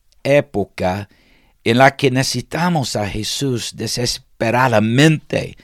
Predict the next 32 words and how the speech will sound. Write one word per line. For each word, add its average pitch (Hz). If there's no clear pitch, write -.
Él 165
es -
la 120
respuesta 107
a 98
toda 170
la 127
confusión 117
y 104
el 98
desorden 120
en 104
nuestro 101
mundo 143
y 104
en 131
tu 131
mundo 123
personal. 107
Pero 156
el 143
problema 170
que 127
muchos 120
tienen 87
es -
que 110
no 101
tienen 101
espacio 95
para 87
Jesús. -